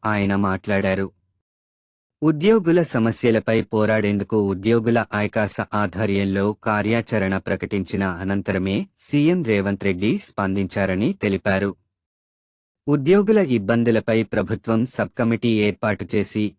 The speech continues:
ఎనిమిది నెలలు గడిచినా ఇప్పటివరకు తమతో చర్చించకపోవడంతో ఐకాస ఆధ్వర్యంలో కార్యాచరణ ప్రకటించినట్టు తెలిపారు. వెంటనే స్పందించిన సీఎం,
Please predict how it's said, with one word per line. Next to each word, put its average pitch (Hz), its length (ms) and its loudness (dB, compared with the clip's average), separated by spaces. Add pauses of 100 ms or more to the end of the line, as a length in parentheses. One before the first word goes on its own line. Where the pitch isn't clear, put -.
(120)
ఎనిమిది 151 440 2
నెలలు 107 440 2
గడిచినా 98 500 -2 (180)
ఇప్పటివరకు 110 840 -2 (120)
తమతో 110 420 0
చర్చించకపోవడంతో 98 1300 -2 (320)
ఐకాస 107 420 -2 (200)
ఆధ్వర్యంలో 98 680 -2
కార్యాచరణ 98 800 -2
ప్రకటించినట్టు 98 1040 -4
తెలిపారు. 98 540 -2 (1080)
వెంటనే 196 540 2
స్పందించిన 110 720 0
సీఎం, 104 480 -2